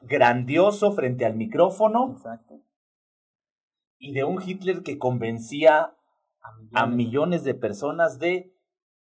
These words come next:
Speaker 1: ser como él y matar a cualquiera que no fuera
Speaker 2: Que no
Speaker 1: como
Speaker 2: fuera
Speaker 1: él.
Speaker 2: como él.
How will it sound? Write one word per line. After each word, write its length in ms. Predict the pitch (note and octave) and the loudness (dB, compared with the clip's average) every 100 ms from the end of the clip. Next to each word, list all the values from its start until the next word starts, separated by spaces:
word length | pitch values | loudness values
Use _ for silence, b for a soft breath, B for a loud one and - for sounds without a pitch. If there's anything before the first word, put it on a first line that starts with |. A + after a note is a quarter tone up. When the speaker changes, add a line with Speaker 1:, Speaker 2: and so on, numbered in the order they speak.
| _ _ | _ _
Speaker 1:
ser 420 | - - F3 F3 | -6 2 2 2
como 260 | C#3+ B2 | -2 0
él 340 | D3 F#3 F#3+ - | 0 0 -2 -10
y 100 | A#2 | -6
matar 340 | A#2 G#2 B2+ C3+ | -2 4 6 6
a 100 | - | 4
cualquiera 540 | G2+ G2+ B2 B2 - | -4 -4 -4 -2 -2
que 140 | - F#2 | -6 -10
no 160 | G#2 | -10
fuera 400 | G2+ - A2 G#2+ | -10 -4 -2 0
Speaker 2:
Que 40 | C3 | -2
no 60 | |
Speaker 1:
como 140 | - B2 | -6 -8
Speaker 2:
fuera 120 | - | -10
Speaker 1:
él. 60 | |
Speaker 2:
como 180 | - | -14
él. 60 | A2+ | -16